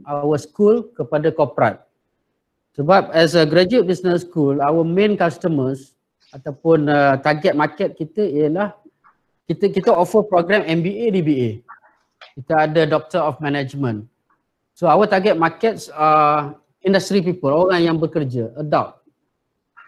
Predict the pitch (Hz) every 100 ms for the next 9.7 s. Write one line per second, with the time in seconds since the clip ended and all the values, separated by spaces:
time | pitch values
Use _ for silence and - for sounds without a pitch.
0 | _ _ 127 143 160 208 208 175 - _
1 | - _ _ _ _ _ _ - 156 156
2 | 180 175 156 170 - 180 156 147 143 147
3 | - _ 143 143 143 139 143 135 135 135
4 | 151 151 175 202 196 120 - _ _ _
5 | _ _ _ - _ 139 143 143 143 143
6 | 139 131 110 - _ _ _ _ 151 170
7 | 180 165 151 175 233 170 117 175 175 202
8 | 143 - 165 180 202 202 190 165 160 202
9 | 170 185 175 180 175 170 143